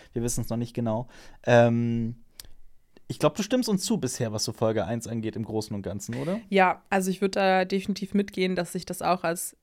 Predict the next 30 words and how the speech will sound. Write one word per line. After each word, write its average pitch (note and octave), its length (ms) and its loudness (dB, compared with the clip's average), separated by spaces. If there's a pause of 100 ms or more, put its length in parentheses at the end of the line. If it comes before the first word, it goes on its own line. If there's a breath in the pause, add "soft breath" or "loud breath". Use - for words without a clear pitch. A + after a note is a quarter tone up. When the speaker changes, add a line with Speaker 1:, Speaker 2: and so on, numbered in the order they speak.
Speaker 2:
enttäuschend F#3+ 640 -2
empfand, F#3+ 440 -2
Blut G3 200 -6
und F#3+ 80 -2
Käse. F#3+ 440 2 (680 loud breath)
Ähm, F#3 680 4
ich - 120 -10
fand G#3 160 4
das G3+ 140 0
auch F#3 120 0
schade, F#3+ 300 6
dass F#3 320 0
sie F3+ 300 -2
nicht F#3+ 160 4
so F#3+ 100 0
viel, F#3 680 4 (100)
also F3 220 -2
als - 160 -2
Buchleserin, G3 680 4
ich G3 140 -2
kann F#3 160 0
mich F#3+ 100 0
ja F3+ 80 2
nicht F3+ 180 -4
von F3+ 140 -4
meiner F3 380 -2
Position G3 720 0
so F#3 80 0
ganz F#3 280 -2
lösen, G#3 640 2